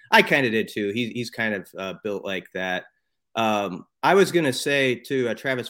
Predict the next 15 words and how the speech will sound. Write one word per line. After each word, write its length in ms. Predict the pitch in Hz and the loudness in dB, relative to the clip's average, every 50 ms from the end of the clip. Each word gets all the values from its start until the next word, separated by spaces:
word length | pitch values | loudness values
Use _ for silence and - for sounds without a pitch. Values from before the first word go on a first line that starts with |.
| - | -4
Vokolek 460 | 120 123 135 131 135 120 113 113 110 - | -2 -2 -2 -2 -2 -4 -4 -4 -4 -4
that 140 | 123 110 | -4 -4
all 200 | 110 117 123 127 | -2 -2 -2 -2
the 140 | 120 117 107 | -2 -4 -8
tight 300 | - - 117 117 117 113 | -10 -6 -6 -4 -4 -4
ends 200 | 113 113 113 110 | -4 -6 -6 -6
are 80 | 110 107 | -6 -6
gonna 140 | 110 110 104 98 | -6 -6 -6 -4
walk 320 | 101 104 107 107 104 - | -2 -2 -2 -2 -4 -4
out 200 | 110 104 98 - - | -4 -4 -4 -4 -6
arm 260 | 98 107 110 110 104 | -6 -4 -4 -4 -6
in 100 | 98 95 | -6 -6
arm 300 | 95 101 107 107 104 101 | -6 -6 -6 -6 -6 -8
with 180 | 98 92 90 - | -8 -10 -12 -10
him 280 | - 95 90 90 87 | -10 -8 -8 -10 -12